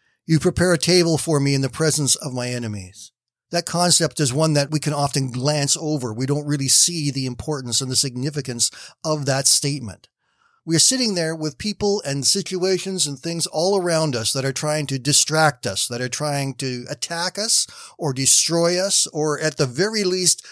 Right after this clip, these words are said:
minimalize us. And we are sitting there and God has prepared a table for us in that place, in that time. And we can rest and eat and be refreshed in the presence of God,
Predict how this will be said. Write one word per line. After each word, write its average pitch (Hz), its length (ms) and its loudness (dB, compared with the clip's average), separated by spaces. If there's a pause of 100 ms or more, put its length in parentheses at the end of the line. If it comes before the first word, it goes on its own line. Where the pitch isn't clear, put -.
(160)
minimalize 147 920 0
us. - 340 -6 (580)
And 151 140 0
we 156 120 4
are 143 100 4
sitting 214 340 2
there 160 420 0
and 135 200 -4
God 156 240 4
has 151 100 0
prepared 143 400 0
a 131 60 0
table 160 400 0
for 98 280 -8
us - 340 -2 (220)
in 175 200 4
that 156 280 2
place, 117 640 0 (160)
in 147 200 2
that 139 200 0
time. 101 440 -10 (540)
And 151 160 2
we 170 120 6
can 160 160 2
rest 147 580 2 (240)
and 135 220 -4
eat 170 420 -6 (320)
and 139 140 0
be 139 100 4
refreshed 131 880 0
in 139 140 -4
the 123 80 -4
presence 151 480 2
of 117 120 -4
God, 113 460 -4